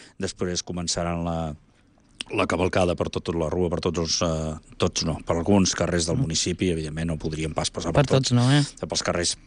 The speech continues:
Speaker 1: centrals del municipi, diguem-ho així, els portarà a la plaça de l'Ajuntament, allí a ses majestats, eh, ens faran els seus discursos,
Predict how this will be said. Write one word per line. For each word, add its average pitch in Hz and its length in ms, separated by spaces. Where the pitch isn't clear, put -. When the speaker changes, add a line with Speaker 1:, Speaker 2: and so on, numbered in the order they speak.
Speaker 1:
centrals 110 600
del 95 100
municipi, 101 600
diguem-ho 87 260
així, 101 220
els 107 180
portarà 87 540
a 110 100
la 101 80
plaça 101 240
de 95 80
l'Ajuntament, 90 560
allí 92 160
a - 20
ses 87 160
majestats, 85 560
eh, 82 400
ens 80 140
faran 95 180
els 90 140
seus 90 240
discursos, 98 680